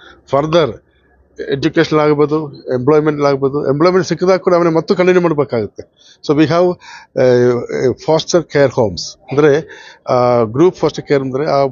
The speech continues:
ಒಂದು ಸರಿ ಕೆಲಸ ಸಿಕ್ಕಿದ ಮೇಲೆ ಆ ಥರ ಮಕ್ಕಳಿಗೆ ರೂಮ್ ಬಾಡಿಗೆ ತಕೊಂಡು ಅವ್ರು ಒಟ್ಟಿಗೆ ಅಲ್ಲಿ ಜೀವನ ಮಾಡಿ,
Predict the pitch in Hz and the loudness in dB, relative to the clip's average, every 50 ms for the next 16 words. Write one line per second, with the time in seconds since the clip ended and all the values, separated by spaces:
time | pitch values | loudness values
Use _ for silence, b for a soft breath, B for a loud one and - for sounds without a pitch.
0 | - - _ - 135 143 147 - 180 170 165 156 - 151 147 - - 160 - - | -6 -14 _ -4 -4 -4 -2 0 2 0 0 2 2 0 0 0 -2 -4 -2 -2
1 | 165 - 190 180 170 156 139 127 131 147 170 B B B B B B B - 139 | -2 0 2 2 2 2 2 2 2 0 -2 B B B B B B B -2 -2
2 | 160 180 170 - - 170 165 160 151 139 - - 160 160 160 160 151 135 151 165 | 0 0 -2 -2 0 0 0 0 -2 -4 -2 -2 0 2 2 2 2 4 4 4
3 | 170 180 160 135 135 139 147 160 165 160 - - 135 - - 117 107 101 135 160 | 4 2 2 0 0 2 2 0 0 -2 -2 -6 -6 -4 -4 -6 -4 -4 -6 -6
4 | - _ _ _ _ _ 131 131 135 131 - 165 170 165 156 151 139 135 147 147 | -6 _ _ _ _ _ 0 0 0 0 0 0 0 2 0 0 0 2 2 2
5 | 143 135 123 120 123 131 156 | 2 2 -2 -2 -4 -4 -6